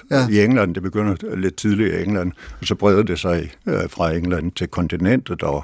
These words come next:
Speaker 2: efterhånden breder der, bredte det sig så til hele verden. Men, øhm, <clears throat> i og med, at man i sporten lægger vægt på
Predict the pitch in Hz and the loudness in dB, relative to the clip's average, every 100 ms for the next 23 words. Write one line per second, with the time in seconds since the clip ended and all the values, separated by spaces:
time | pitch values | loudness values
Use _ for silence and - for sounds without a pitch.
0 | - - - 78 73 78 - 76 69 73 | -8 -12 -6 -4 -4 -6 -4 -4 -4 -8
1 | 78 - - 82 80 - - 95 - 76 | -10 -16 -6 -6 -4 -6 -4 -4 -4 -6
2 | - - - - 80 87 85 98 101 110 | -10 -18 -16 -6 0 2 4 4 2 0
3 | 95 - - - - - - _ _ - | -4 -6 -20 -20 -18 -20 -20 _ _ 2
4 | 123 107 104 98 92 90 85 - - - | 4 6 4 4 4 2 -2 -6 -16 0
5 | 147 147 - - 131 143 117 110 117 - | 2 2 -2 0 4 6 6 4 2 -6
6 | - - 95 82 - 113 135 123 92 90 | -12 -4 -2 -2 0 0 0 -2 -4 -4
7 | 95 - 98 | -6 -8 -10